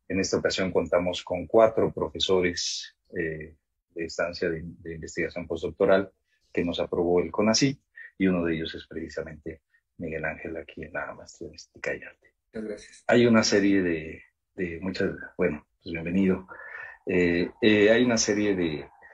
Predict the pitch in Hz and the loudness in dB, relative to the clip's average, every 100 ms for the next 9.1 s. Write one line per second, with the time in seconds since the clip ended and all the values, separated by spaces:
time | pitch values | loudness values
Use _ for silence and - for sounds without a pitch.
0 | - - 104 101 107 - 120 110 110 110 | -20 -6 -2 2 2 2 6 6 6 2
1 | - - 92 90 87 98 98 101 98 95 | -2 -6 -6 -4 0 2 2 -2 -4 -2
2 | 95 92 92 95 90 113 120 113 107 104 | -2 0 -2 -4 2 4 4 0 0 -2
3 | - - 85 90 92 90 82 - - 87 | -6 -16 -16 -10 -8 -8 -4 -2 2 6
4 | 90 90 - _ _ 85 82 82 87 87 | 6 2 -4 _ _ -8 -4 0 2 2
5 | - - - - 82 76 76 80 - - | -2 -12 -18 -12 -8 -8 -10 -12 -6 -4
6 | - - - 95 - 90 90 92 107 107 | -2 -4 -6 -6 -4 -2 2 4 6 6
7 | 113 - - - - _ 120 113 113 92 | 4 0 -4 -10 -20 _ 8 8 8 4
8 | 87 87 82 76 73 - 110 127 90 76 | 0 -2 -4 -6 -8 -8 -2 0 0 -2